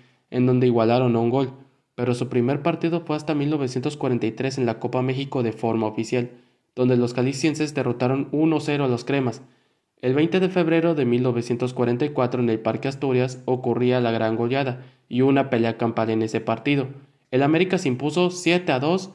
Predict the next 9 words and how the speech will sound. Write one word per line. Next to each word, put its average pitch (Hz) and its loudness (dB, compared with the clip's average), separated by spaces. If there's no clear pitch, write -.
a 120 -2
las 117 -2
Chivas 185 0
en 131 -4
la 113 2
Liga 147 2
Mayor 135 0
de 107 0
Fútbol. 127 -6